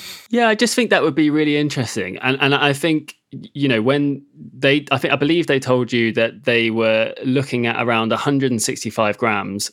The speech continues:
Speaker 2: for a size seven hundred times twenty-eight C, uh, which is incredibly light.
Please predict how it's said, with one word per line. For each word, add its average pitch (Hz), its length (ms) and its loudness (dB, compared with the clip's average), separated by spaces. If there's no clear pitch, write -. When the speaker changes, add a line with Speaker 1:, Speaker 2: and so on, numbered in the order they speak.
Speaker 2:
for 113 200 -2
a 101 60 -2
size 113 340 0
seven 117 320 0
hundred 107 320 -4
times 107 240 -6
twenty-eight 110 500 -2
C, - 460 -4
uh, 107 320 0
which 123 320 0
is 117 160 2
incredibly 113 840 -2
light. 98 280 -6